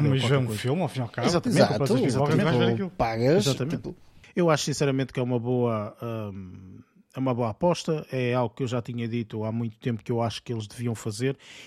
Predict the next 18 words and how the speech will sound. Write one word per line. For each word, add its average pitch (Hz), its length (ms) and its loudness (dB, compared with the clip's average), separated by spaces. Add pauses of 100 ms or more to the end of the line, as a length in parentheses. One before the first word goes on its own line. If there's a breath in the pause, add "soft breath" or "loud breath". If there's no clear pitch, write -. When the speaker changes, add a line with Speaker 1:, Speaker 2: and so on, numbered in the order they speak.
Speaker 2:
e 247 40 0
deviam 202 280 4
pensar 196 300 0
fazer 165 360 0
mais, 175 580 0 (120)
eh, 185 500 0
n-, 190 180 -4
noutras 190 380 0
coisas 180 300 -2
também, 190 420 -2
não 127 180 -2
somente 131 460 -4
agora 135 240 -2
estes 127 260 -8
grandes 123 300 -4
jogos 120 340 -6
do 123 100 -10
Mundial, 123 440 -2